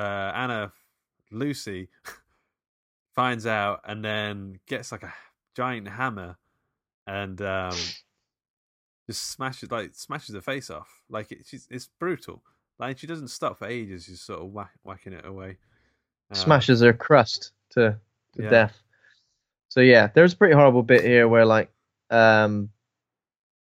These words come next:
Speaker 2: oh, wait, actually, I think it's afterwards. So I was just about to say. Okay.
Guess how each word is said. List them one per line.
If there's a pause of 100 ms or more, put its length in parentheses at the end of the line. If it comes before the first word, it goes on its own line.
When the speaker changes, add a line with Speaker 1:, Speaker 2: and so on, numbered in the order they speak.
(140)
Speaker 2:
oh,
wait,
actually,
I
think
it's
afterwards.
So
I
was
just
about
to
say. (320)
Okay.